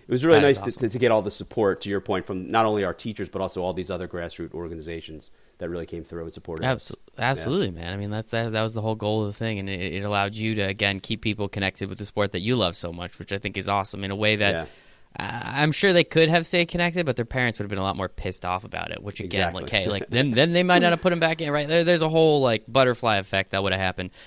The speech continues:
Speaker 2: So we're very grateful for you and your idea, Andy. I think it is
Speaker 1: Yeah.
Speaker 2: absolutely fantastic. And a-, as you said, you kinda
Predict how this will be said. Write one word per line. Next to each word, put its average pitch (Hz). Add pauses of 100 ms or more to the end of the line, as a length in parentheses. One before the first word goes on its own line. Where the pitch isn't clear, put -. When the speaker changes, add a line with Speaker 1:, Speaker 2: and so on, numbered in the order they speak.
(120)
Speaker 2:
So -
we're 107
very 117
grateful 107
for -
you 101
and 95
your 95
idea, 95
Andy. 90
I 87
think 95
it 95
is 92
Speaker 1:
Yeah. -
Speaker 2:
absolutely 95
fantastic. 104
And 110
a-, 135
as 196
you 220
said, 214
you 170
kinda 165